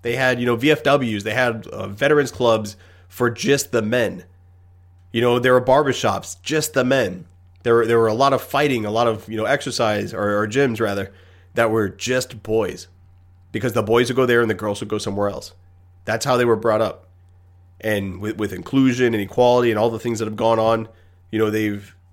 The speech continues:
they've done away with that in every aspect. There's nowhere for men to go to be men. And that's not good for men. There's, I mean, I'm not sure where there is for women to go that are just women, but it's not good for them either.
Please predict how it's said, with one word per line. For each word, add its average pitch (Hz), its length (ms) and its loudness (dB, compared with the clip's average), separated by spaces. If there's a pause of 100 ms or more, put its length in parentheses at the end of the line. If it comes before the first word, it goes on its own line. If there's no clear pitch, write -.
(140)
they've 104 320 -8
done 143 200 2
away 127 240 0
with 120 180 -2
that 101 220 -2
in 98 240 -8
every 120 320 0
aspect. - 500 -4 (800)
There's 123 260 -4
nowhere 151 480 2
for 160 160 0
men 120 260 0
to 135 100 -6
go 110 240 0
to 98 120 -6
be 98 120 -6
men. 90 320 -10 (920)
And 107 120 -2
that's 135 260 0
not 131 220 0
good 110 180 0
for - 140 -10
men. 117 320 -12 (1040)
There's, 123 280 -4
I 110 100 0
mean, 120 140 2
I'm 127 140 2
not 135 180 2
sure 131 160 2
where 120 200 4
there 123 140 4
is 120 140 2
for 110 120 -6
women 120 260 0
to 127 80 -4
go 120 180 2
that 110 100 -2
are 98 60 -4
just 104 240 -8
women, 113 320 0 (880)
but 117 140 4
it's 117 140 -2
not 123 360 0
good 123 160 2
for 117 100 -2
them 117 160 2
either. 127 380 -2